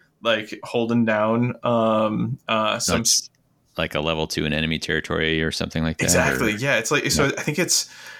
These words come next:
Speaker 1: it's, it's two glory. It's
Speaker 2: Yeah.
Speaker 1: hold, uh, an objective in enemy territory, like,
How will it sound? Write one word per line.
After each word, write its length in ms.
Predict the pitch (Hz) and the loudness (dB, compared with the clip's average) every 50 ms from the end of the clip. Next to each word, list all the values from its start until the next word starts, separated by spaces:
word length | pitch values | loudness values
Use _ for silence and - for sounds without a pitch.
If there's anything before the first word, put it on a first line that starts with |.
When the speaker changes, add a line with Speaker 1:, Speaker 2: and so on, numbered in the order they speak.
| - _ | -10 _
Speaker 1:
it's, 200 | - 127 120 - - | -4 -2 0 0 -2
it's 180 | 123 123 - | 0 0 0
two 120 | - - 175 | 0 0 0
glory. 420 | 185 165 131 131 127 127 131 127 - - _ _ - | 2 2 4 4 2 2 -2 -6 -10 -18 _ _ -6
It's 140 | - 113 - | -4 -4 -4
Speaker 2:
Yeah. 60 | - | -6
Speaker 1:
hold, 680 | - - - 147 151 151 160 165 165 165 165 165 - _ _ _ _ _ _ _ - | -6 -4 -2 2 2 4 4 2 2 0 -2 -4 -4 _ _ _ _ _ _ _ -2
uh, 680 | - 120 123 127 127 123 120 120 120 117 110 110 - - | 0 2 2 4 4 4 4 4 4 4 2 2 0 0
an 80 | - 117 | 0 -2
objective 340 | 113 113 - 135 135 - 139 | 0 0 0 -2 -2 0 -2
in 100 | 143 - | 0 0
enemy 260 | 123 123 127 127 123 | 2 0 2 0 0
territory, 540 | 117 - - 117 113 113 - 123 120 117 117 | 0 0 0 0 0 0 0 0 2 2 2
like, 160 | - 240 - | 0 0 -4